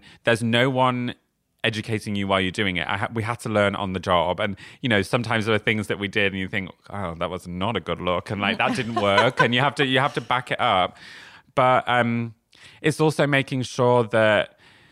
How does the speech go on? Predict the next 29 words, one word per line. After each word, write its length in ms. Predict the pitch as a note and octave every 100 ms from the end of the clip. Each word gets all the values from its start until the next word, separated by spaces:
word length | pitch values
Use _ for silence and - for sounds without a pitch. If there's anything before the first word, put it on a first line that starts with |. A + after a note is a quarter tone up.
| _ _ _ -
when 160 | C3
you're 100 | B2
doing 420 | A2 C3 D#3 D#3 C#3
tans, 960 | - A2+ G#2 F#2+ F#2 F#2 A#2+ - - _ -
it's, 680 | A#2+ - - - - - - _ C3
like, 200 | C3+ -
I 140 | C#3
personally 400 | B2+ C3+ C3 C3+
would 140 | A#2+ G#2+
never 220 | A2+ A2
post 320 | G#2 A2 -
a 60 | G#2+
picture 540 | A2 - - G2 F#2+ -
of 680 | F#2+ F#2 F#2 F#2 F2+ E2 - -
a 40 |
client 560 | - - G#2 G#2 G2+ -
in 180 | F#2
paper 320 | F2+ G#2+ G2+ G2+
knickers 320 | F#2 - F2
and 100 | F#2
a 60 |
turban, 760 | - F#2+ F#2 E2+ F2+ F2 F2 F2 -
and 120 | F#2
they're 100 | F#2
all 500 | - G#2 G2+ G2 F#2+
really 260 | F#2 G2 G2
brown, 520 | - F#2+ F#2 F#2 F#2
and 100 |
it, 60 | F2+